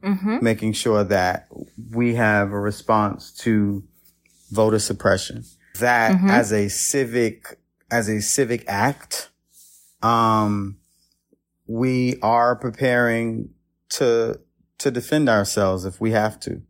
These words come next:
Speaker 2: because, you know, there are armed militias that are out here that are doing, um, that are doing what white people do. And so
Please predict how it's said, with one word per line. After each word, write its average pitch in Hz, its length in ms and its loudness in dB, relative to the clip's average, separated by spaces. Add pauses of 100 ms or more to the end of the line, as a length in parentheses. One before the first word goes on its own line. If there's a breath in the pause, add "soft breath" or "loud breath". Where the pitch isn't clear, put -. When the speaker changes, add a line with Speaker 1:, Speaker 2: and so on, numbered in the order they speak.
(260)
Speaker 2:
because, 110 960 0 (240)
you 120 140 0
know, 101 320 2
there 117 180 2
are 120 300 2
armed 113 340 0
militias 107 720 -2
that 107 140 2
are 104 120 2
out 113 220 0
here 104 380 -2 (600)
that 110 180 4
are 104 100 2
doing, 104 840 -2 (560)
um, 101 640 -2 (120)
that 107 220 0
are 107 100 0
doing 107 540 0
what 101 160 -2
white 101 240 0
people 104 300 -4
do. 101 380 -2 (840)
And 117 200 -2
so 120 560 0